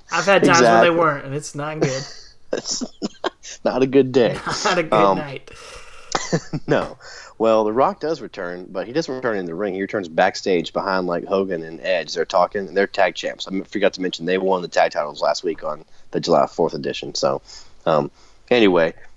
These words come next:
Speaker 2: for some reason he returns backstage and, like, makes fun of Hulk Hogan, which is very heelish of him to do. But anyway,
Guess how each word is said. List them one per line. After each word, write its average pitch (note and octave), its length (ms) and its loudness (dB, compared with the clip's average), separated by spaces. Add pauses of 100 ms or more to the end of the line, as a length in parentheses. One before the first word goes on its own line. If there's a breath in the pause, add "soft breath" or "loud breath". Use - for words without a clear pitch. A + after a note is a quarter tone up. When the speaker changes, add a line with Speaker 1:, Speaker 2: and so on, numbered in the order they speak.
(760)
Speaker 2:
for - 60 -12
some D3 200 4
reason A2 220 4
he A2 60 0
returns G2+ 300 -2
backstage F#2+ 500 0
and, F2+ 80 -4
like, E2+ 140 -2
makes F#2 280 -2
fun G2+ 180 0
of E2+ 80 -2
Hulk F2 200 0
Hogan, E2+ 420 -4
which F2+ 240 -2
is - 120 0
very F#2 240 6
heelish F#2+ 420 4
of F2+ 80 -12
him F#2 100 -6
to E2+ 80 -6
do. F2+ 260 4
But D#2 260 2
anyway, F2 480 2